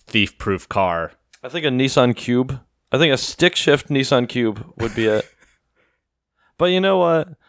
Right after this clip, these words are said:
Speaker 2: I
Speaker 1: It's
Speaker 2: don't know.
Speaker 1: antimatter to thieves.
Speaker 2: People stole, w-, someone stole my mother's nineteen ninety-eight Ford Taurus in downtown, in Center City, Philadelphia. Like, at, like, a,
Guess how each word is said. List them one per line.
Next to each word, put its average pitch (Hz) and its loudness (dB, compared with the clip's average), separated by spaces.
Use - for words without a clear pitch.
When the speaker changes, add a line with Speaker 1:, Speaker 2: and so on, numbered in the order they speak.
Speaker 2:
I 123 -4
Speaker 1:
It's 127 -4
Speaker 2:
don't 127 -6
know. 131 0
Speaker 1:
antimatter 110 -2
to 104 -6
thieves. 90 -8
Speaker 2:
People 185 0
stole, 151 2
w-, - -4
someone 170 0
stole 147 0
my 127 2
mother's 120 0
nineteen 123 2
ninety-eight 117 2
Ford 123 0
Taurus 107 -2
in 117 -2
downtown, 127 2
in 135 0
Center 165 0
City, 143 0
Philadelphia. 110 0
Like, 127 -2
at, 139 2
like, 143 0
a, 139 0